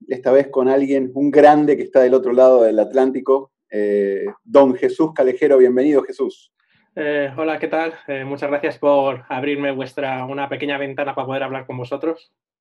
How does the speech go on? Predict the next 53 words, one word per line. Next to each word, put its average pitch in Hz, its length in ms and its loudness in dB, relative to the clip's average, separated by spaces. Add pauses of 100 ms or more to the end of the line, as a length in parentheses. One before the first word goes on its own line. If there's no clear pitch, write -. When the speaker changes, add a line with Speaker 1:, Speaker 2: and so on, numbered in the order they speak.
(720)
Speaker 1:
Muy 139 160 2
bueno 147 180 4
siempre 135 240 0
hablar 135 220 6
con 127 100 4
españoles, 131 480 0
escuchar 135 380 2
ese 127 160 -4
tono 127 360 2
ahí, 117 360 -2
ese, 104 460 -12 (120)
Speaker 2:
<laughs> - 140 -20
Speaker 1:
ese 117 180 -4
acento 127 580 0
y 104 300 -6
aparte 117 380 -4
con 101 180 -10
todo 120 120 -4
lo 113 60 2
que 110 100 -2
vas 117 120 -4
a 117 80 -12
traer 120 220 2
a 117 40 4
la 110 120 2
mesa. 131 240 -6
Pero, - 220 2 (460)
Jesús, - 600 0 (280)
para 135 140 0
empezar, 147 400 0
¿por 135 140 0
qué 208 80 -2
no 214 100 -4
te 151 80 0
presentás, 131 640 0
decís 123 240 -8
dónde 127 180 -2
estás 135 400 0
y 107 60 -12
cómo, 135 560 -4
cómo 151 180 -8
llegaste 131 420 -2
al 113 80 -8
mundo 120 240 -10
de 110 60 -8
ciencia 120 380 -12
de 101 60 -4
datos 113 300 -4
para 98 180 -12
que - 120 -20
la 92 80 -10
audiencia 104 400 -10
tenga 101 200 -14